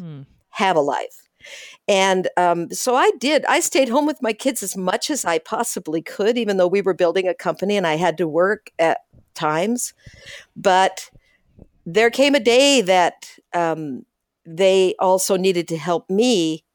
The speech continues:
Speaker 2: begin to get some life going too. And I
Speaker 1: Yeah.
Speaker 2: think they roll with that, and, and it helps them see that life is long and that, and that there's a lot to it.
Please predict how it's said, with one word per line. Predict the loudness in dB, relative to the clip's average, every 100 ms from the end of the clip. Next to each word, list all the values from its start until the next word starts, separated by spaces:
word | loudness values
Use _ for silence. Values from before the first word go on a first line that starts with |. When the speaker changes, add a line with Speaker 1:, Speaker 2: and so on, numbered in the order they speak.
| -6
Speaker 2:
begin | -2 0 0
to |
get | 0 -2 -2
some | -2 0
life | 2 2 0 -6 -2
going | 0 0 -2
too. | -4 0 0
And | -2 -10 -14 -2
I | -2
Speaker 1:
Yeah. | 0
Speaker 2:
think | 0 0
they | 4 4
roll | 4 4 4
with | 2 4
that, | 2 2
and, | 0 0 -2
and | -2
it | 0 0
helps | -2 -2 0
them | 0 0 -4 -14 -20 -8
see | 0 2 4 4 4 0 -4 -4
that | 0 2 2
life | 0 2 0 -4 -4
is | 2 2 0 -8 -10
long | -4 0 0 -2 -4 -4
and | -2
that, | -2 -4 _ -6
and | -4
that | -2
there's | -2 -2
a | -2
lot | 2 2 0 -4
to | 0 0
it. | 0